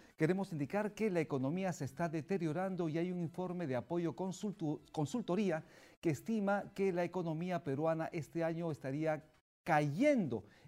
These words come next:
en cinco por ciento. El año pasado hemos crecido dos coma dieciséis por ciento, era uno de los más bajos en diez años y vamos a ver qué es lo que va a pasar.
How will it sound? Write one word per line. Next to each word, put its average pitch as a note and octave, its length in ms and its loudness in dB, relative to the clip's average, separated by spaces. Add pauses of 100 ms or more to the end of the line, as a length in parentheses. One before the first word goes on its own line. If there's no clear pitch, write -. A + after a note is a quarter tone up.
en C3+ 180 0
cinco F#3 380 -2
por D3 160 -2
ciento. A#2 380 -2
El C#3 80 2
año G#3+ 220 2
pasado F3+ 440 0
hemos E3+ 240 -4
crecido F3 460 -4 (280)
dos F#3 280 2
coma F#3 280 0
dieciséis B2 420 0
por D3+ 180 -2
ciento, F3 440 -2
era E3 200 2
uno E3+ 180 -2
de D3 100 0
los B2+ 120 2
más D3+ 240 -2
bajos D#3 340 -2
en B2 140 -4
diez E3+ 200 0
años F#3+ 300 -2 (300)
y D#3+ 80 0
vamos E3+ 340 2
a D#3 60 2
ver E3 180 2
qué F3 120 -2
es D#3 60 0
lo D#3 120 2
que D3+ 80 2
va D3 80 4
a C#3+ 40 -4
pasar. C#3 380 4